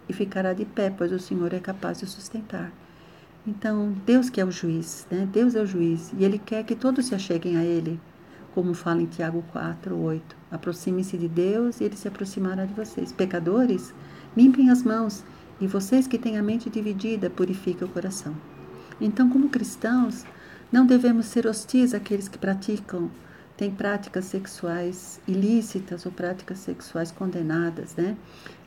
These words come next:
Nem, ah, agirmos com, com rejeição, pois Cristo ama o pecador e morreu por ele. Embora não possamos aceitar a prática como normal, a gente,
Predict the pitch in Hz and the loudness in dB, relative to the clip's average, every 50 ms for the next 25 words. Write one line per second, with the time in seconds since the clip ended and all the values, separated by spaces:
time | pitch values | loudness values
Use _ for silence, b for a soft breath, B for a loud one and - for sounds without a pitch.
0 | B - 214 240 247 254 254 247 233 208 185 175 - - - 190 190 190 185 185 | B 0 4 8 10 12 12 12 10 8 6 2 0 -4 -4 -2 0 0 0 0
1 | 190 190 - B B B B 175 185 190 220 233 247 247 233 196 185 - - - | -4 -6 -8 B B B B 0 2 4 6 6 8 8 6 4 2 0 -4 -2
2 | - 190 190 185 190 185 - - - - 196 190 196 208 208 240 226 226 - - | 0 0 0 0 -2 -4 -6 -6 -4 -2 0 2 2 2 2 0 -2 -2 -2 -2
3 | 202 202 196 202 202 - - - - - - B B B B B B B - - | -2 -2 -2 -4 -6 -10 -18 -20 -20 -20 -20 B B B B B B B -4 0
4 | 202 202 202 202 - - - - - - - - - - - 202 214 226 226 - | 2 2 2 0 -4 -8 -8 -10 -12 -14 -16 -18 -6 0 2 2 2 2 0 0
5 | - 214 208 214 240 262 262 240 226 202 165 165 - - - - 196 - - 180 | 0 2 4 8 10 12 12 12 12 10 6 2 0 -6 -8 -8 -6 -4 -4 -4
6 | 185 - 175 165 165 175 185 185 185 185 - - - - 202 196 208 196 185 202 | -4 -4 -4 -2 0 2 2 2 0 -2 -8 -14 -6 -2 0 0 2 2 2 2
7 | 208 202 - 180 170 156 147 147 - - - - - - - B B B B B | 2 0 -2 -2 -2 -2 -4 -6 -10 -16 -20 -20 -20 -20 -20 B B B B B
8 | B B B B B B B 208 208 202 226 247 240 214 208 208 202 208 202 202 | B B B B B B B 2 4 4 4 4 4 4 2 2 2 0 -2 0
9 | - 202 196 190 180 185 185 - 190 180 175 - - 190 196 196 196 180 165 165 | 0 0 2 2 0 0 -2 -2 -4 -4 -4 -4 -2 0 0 0 0 0 -2 -4
10 | - - 185 185 185 185 190 - - - 160 165 170 165 B B B B B B | -4 -4 -2 -2 -2 -2 -4 -8 -8 -6 -6 -6 -6 -8 B B B B B B
11 | B B B B B B B - - - - - 190 185 180 170 160 160 165 165 | B B B B B B B -20 -20 -6 0 2 4 4 6 4 4 4 2 2
12 | 180 208 214 202 190 185 - B B B B B - 190 190 - 196 196 196 196 | 2 0 0 0 -2 -4 -6 B B B B B -8 -6 -2 2 4 4 4 4
13 | - - 196 190 190 | 2 -2 -4 -4 -4